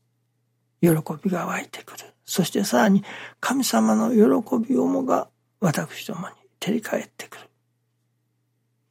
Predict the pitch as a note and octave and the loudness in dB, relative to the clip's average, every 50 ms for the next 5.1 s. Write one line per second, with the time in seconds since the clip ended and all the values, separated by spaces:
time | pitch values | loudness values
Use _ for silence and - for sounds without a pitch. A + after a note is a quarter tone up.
0 | _ _ _ _ _ _ _ _ _ _ _ _ - - - - - _ _ _ | _ _ _ _ _ _ _ _ _ _ _ _ -20 -20 -20 -20 -20 _ _ _
1 | _ _ - - - - C#3+ C#3 C3+ C#3 C3+ C#3+ D3+ D#3+ - - C#3+ - - - | _ _ -10 0 6 8 8 8 8 8 4 4 2 0 -2 -4 -6 -6 -6 -6
2 | - - C#3+ D3 D#3+ F3 F3 E3 - - F#3 - - - - _ _ _ _ _ | -6 -6 -4 -4 -2 -2 -2 -4 -6 -8 -8 -8 -10 -10 -10 _ _ _ _ _
3 | _ _ _ _ _ _ _ _ _ _ _ _ _ _ _ _ _ _ _ _ | _ _ _ _ _ _ _ _ _ _ _ _ _ _ _ _ _ _ _ _
4 | _ _ _ _ - - D3+ D3+ D3+ D3 D#3 D3+ - - - - - - - - | _ _ _ _ -2 2 4 4 4 2 0 -2 -4 -6 -6 -6 -6 -4 -2 -4
5 | - - | -4 -4